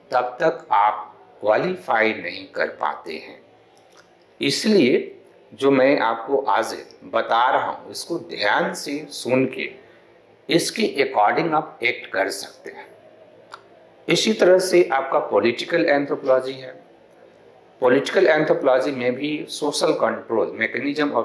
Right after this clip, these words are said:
social control जैसे topic है, सामाजिक नियंत्रण के जो उपकरण हैं simple society में, ये सब आपको देखना पड़ेगा,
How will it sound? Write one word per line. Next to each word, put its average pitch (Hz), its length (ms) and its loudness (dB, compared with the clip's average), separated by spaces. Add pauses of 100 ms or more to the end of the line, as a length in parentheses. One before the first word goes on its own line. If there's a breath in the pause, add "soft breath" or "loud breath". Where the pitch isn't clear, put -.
(140)
social 107 240 -10 (120)
control 98 300 -6
जैसे 92 360 -10
topic 85 420 -2
है, - 300 -4 (520 soft breath)
सामाजिक 92 600 -4
नियंत्रण 107 360 -6
के 104 140 -14
जो 98 120 -12
उपकरण 92 440 -4
हैं - 260 -18 (520 loud breath)
simple 117 440 0
society - 640 -4
में, - 200 -14
ये 196 140 2
सब 220 260 -2
आपको 170 280 -4
देखना - 680 -2
पड़ेगा, - 460 -4